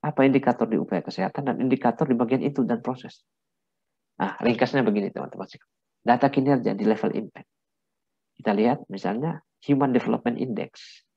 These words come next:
Apakah ada perubahan angka I P M di suatu daerah?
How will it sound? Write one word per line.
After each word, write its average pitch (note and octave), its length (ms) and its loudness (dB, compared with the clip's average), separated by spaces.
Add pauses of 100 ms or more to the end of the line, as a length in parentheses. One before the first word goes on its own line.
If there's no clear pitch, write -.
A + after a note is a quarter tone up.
(480)
Apakah - 320 -8
ada D3 80 -2
perubahan C#3+ 560 -4 (720)
angka C3 400 -4
I - 80 -4
P - 160 -6
M A2+ 320 -6
di - 80 -10
suatu - 240 -8
daerah? - 320 -10